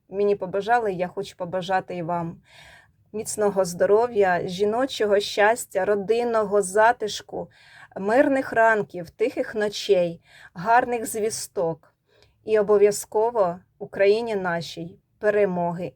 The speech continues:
якнайшвидшої перемоги. І ми вже,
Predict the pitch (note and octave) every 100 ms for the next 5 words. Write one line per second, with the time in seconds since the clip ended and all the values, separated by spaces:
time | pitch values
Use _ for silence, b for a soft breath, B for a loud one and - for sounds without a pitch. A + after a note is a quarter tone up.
0 | - A#3 C#4 B3+ C4+ - - F#3 F3+ -
1 | F3 E3+ F3 F3 F3 E3+ E3+ F3 - b
2 | b b - A3+ B3 A#3+ G#3+